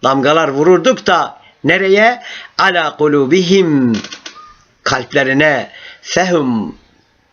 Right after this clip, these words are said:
onlar böylelikle la,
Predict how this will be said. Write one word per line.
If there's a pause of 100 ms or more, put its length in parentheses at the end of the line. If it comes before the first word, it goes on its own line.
(760)
onlar
böylelikle
la,